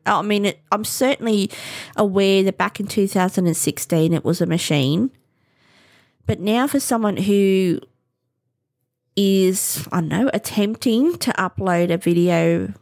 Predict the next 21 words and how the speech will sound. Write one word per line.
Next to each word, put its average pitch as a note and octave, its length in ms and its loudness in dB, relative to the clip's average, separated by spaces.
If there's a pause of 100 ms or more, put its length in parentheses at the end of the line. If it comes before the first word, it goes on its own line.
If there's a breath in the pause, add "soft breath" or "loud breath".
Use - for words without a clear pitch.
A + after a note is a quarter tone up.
(840)
every F3+ 260 0
week E3+ 500 0
and F#3+ 140 -2
do F3+ 120 2
a E3+ 40 2
live E3+ 520 0
every F#3 220 0
week, D#3 420 0 (1400 soft breath)
it's - 360 -4 (180)
a A#3 80 2
machine. A#3 760 0 (200)
And G#3+ 680 0 (1900)
I C4 140 2
suppose E4+ 320 0
I G#4+ 40 2
wanna F4 220 2
touch - 380 -4
on G3 100 0
that - 180 -4
today F3 380 0
because F3+ 440 0